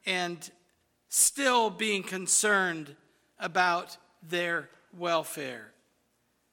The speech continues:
Now, these men had heard and seen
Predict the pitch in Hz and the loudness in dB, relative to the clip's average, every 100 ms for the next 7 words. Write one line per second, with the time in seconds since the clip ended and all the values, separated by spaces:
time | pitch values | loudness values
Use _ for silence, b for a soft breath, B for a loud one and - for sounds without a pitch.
0 | _ _ _ - 185 175 175 147 147 - | _ _ _ -2 2 4 2 -4 -14 -20
1 | _ _ _ _ _ _ _ _ _ _ | _ _ _ _ _ _ _ _ _ _
2 | _ _ _ _ _ _ _ _ - 214 | _ _ _ _ _ _ _ _ -6 0
3 | 269 196 208 226 202 180 165 185 160 156 | 0 0 2 2 2 0 -4 -4 -4 -2
4 | 196 226 214 202 175 170 - 208 196 156 | 2 4 2 -2 -6 -4 -4 -2 -2 -4
5 | 139 120 | -8 -12